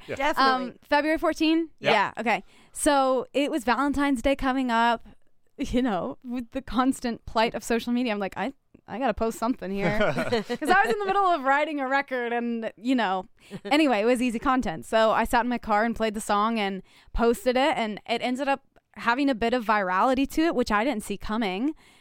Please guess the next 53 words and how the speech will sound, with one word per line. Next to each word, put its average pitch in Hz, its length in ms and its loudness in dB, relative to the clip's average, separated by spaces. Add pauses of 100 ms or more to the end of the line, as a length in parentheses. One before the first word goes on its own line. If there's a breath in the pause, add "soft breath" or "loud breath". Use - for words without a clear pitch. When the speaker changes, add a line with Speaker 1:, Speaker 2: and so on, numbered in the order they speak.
(120)
Speaker 3:
Um, 208 440 0
the, 220 380 -2
from 285 320 2
the 262 80 2
moment 302 260 2
we 226 80 -4
wrote 208 180 -2
the 180 60 -14
song, 190 220 -4
I 175 80 -8
knew 220 240 0
I 214 80 4
wanted 190 320 -2
it 185 100 -6
on 180 280 -4
my 190 160 -2
record. 185 340 -2
I 180 60 -2
knew 196 160 0
Speaker 1:
Yeah. 196 100 2
Speaker 3:
I 196 40 0
wanted 190 280 -2
it 180 120 -6
to 208 80 -12
be 202 100 -4
on 185 80 -4
the 175 120 -6
album. 180 400 0 (300 soft breath)
But 226 220 0
seeing 339 260 2
the 330 80 2
response 233 500 -2
bumped 202 300 -4
up - 140 -6
the - 80 -18
timeline. - 640 -14 (100)
Speaker 1:
Yeah. 120 340 -10
Speaker 3:
So 208 200 -4
that's 220 240 2
why 226 140 2
that 220 200 0
was - 420 -10
the 202 200 -12
second 214 360 -4
single 190 380 -10
out. - 300 -6 (100)
Uh, 170 380 -6 (340)
because 214 340 -4
the 190 120 -18
brides 185 420 -4
were 175 100 -10
angry. - 560 -18 (160)
Speaker 1:
Yeah. 147 160 0